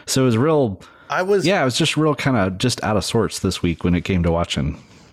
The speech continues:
Speaker 2: I was in a similar situation 'cause while I didn't listen to the Dynamite show 'cause I didn't wanna get spoiled,
Speaker 1: Mm-hmm.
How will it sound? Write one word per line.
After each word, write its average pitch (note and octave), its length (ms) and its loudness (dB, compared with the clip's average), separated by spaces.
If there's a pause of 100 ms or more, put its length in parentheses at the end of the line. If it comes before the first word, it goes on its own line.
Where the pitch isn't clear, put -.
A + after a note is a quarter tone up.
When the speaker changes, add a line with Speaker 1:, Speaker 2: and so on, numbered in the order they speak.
(100)
Speaker 2:
I C3+ 80 -2
was G3+ 180 0
in A3+ 80 0
a G#3+ 60 0
similar E3+ 420 0
situation A2+ 880 0
'cause A2 300 -2
while B2+ 260 0
I C3+ 140 0
didn't F3 380 0
listen E3 280 0
to C3 80 2
the A#2+ 100 0
Dynamite A2 600 0
show G#2+ 240 0
'cause - 140 -6
I G#2 60 2
didn't A2 260 -4
wanna A2+ 260 0
get G#2+ 240 -6
spoiled, F#2+ 880 -2
Speaker 1:
Mm-hmm. F#2 300 2